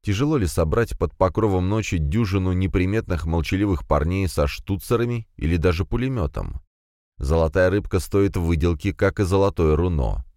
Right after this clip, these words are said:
Рецепты, записанные щукой в тетради, мгновенно обесценятся, если повар окажется по другую сторону.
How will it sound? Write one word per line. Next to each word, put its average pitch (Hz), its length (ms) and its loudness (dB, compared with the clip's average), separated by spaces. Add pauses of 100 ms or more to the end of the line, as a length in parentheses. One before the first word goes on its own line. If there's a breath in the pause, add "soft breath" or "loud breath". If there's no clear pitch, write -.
Рецепты, 82 560 -2
записанные 85 560 -2
щукой 92 340 -2
в 80 100 -4
тетради, 95 460 0
мгновенно 95 640 2
обесценятся, 85 720 0
если 82 300 0
повар 90 300 2
окажется 87 520 0
по 95 140 -2
другую 82 460 2
сторону. 53 600 -4